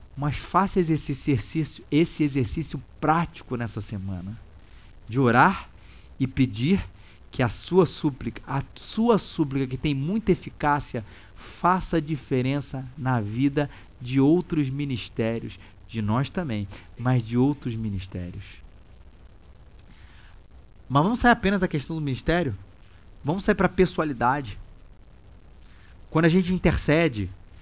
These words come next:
quando a gente ora, a gente sai do nosso eixo e também para de falar a respeito apenas dos nossos próprios problemas. Deixa eu ser um pouquinho herege aqui.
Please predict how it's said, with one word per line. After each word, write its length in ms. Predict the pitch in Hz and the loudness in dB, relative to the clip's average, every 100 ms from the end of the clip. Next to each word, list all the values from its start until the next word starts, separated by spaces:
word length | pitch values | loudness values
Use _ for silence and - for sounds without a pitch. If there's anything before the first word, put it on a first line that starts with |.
| - - - | -20 -20 -4
quando 160 | 151 | 2
a 60 | 151 | 4
gente 320 | 151 143 139 | 4 0 2
ora, 480 | 127 165 156 107 95 - - - - - - - - - - - | 6 8 8 4 0 -8 -20 -20 -20 -20 -20 -20 -20 -20 -20 0
a 100 | 147 | 4
gente 180 | 151 170 | 4 2
sai 220 | - 185 | 2 2
do 120 | 160 | 2
nosso 400 | 160 160 - 127 | 2 2 0 2
eixo 340 | 143 180 123 - - | 6 6 4 -6 -4
e 120 | 160 | -6
também 360 | - 170 175 | 2 0 2
para 440 | 175 - 185 208 185 | -4 2 6 6 4
de 100 | 170 | 0
falar 380 | - 156 175 180 | 2 4 6 6
a 20 | |
respeito 420 | 160 135 185 190 | 2 2 0 0
apenas 300 | 170 190 180 | 0 0 0
dos 160 | 190 175 | -2 -2
nossos 320 | 185 170 156 | -2 -4 -10
próprios 460 | - 202 220 196 | -2 2 2 -2
problemas. 640 | - 196 185 208 262 226 98 - - - - - - - - - - - - - - - - - - - - - - - - - - - - - - | -4 0 0 0 -2 -2 -4 -6 -20 -20 -20 -20 -20 -20 -20 -20 -20 -20 -20 -20 -20 -20 -20 -20 -20 -20 -20 -20 -20 -20 -20 -20 -20 -20 -20 -20 -14
Deixa 400 | 123 123 175 214 | 0 4 4 4
eu 40 | |
ser 120 | - | 2
um 60 | 190 | 2
pouquinho 340 | 151 143 156 | 2 -2 0
herege 320 | 127 127 113 | 2 2 2
aqui. 260 | 98 - 90 | -2 -6 -10